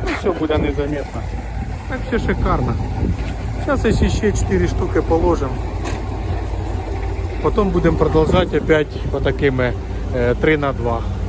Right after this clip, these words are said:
будемо закладувати. Цей ряд теж получився превосходно, ровненько. Якби усі такі плити були, було б замечательно. Робота пішла швидше. Ну а так, все красиво, осталось зовсім чуть-чуть.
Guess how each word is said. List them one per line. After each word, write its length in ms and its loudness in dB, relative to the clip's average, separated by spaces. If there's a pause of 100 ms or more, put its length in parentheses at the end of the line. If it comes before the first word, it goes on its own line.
(160)
будемо 260 -2
закладувати. 600 0 (3000)
Цей 240 2
ряд 240 2
теж 280 -2 (160)
получився 580 -2
превосходно, 840 -4
ровненько. 540 -4 (240)
Якби 260 -2
усі 240 -2
такі 280 -6
плити 320 -6
були, 280 -4
було 240 -4
б 80 -6
замечательно. 680 -8 (680)
Робота 380 -4
пішла 340 -8
швидше. 460 -8
Ну 100 -4
а 140 -8
так, 220 -8 (760)
все 120 -2
красиво, 420 -6
осталось 420 -6
зовсім 300 -4
чуть-чуть. 360 -6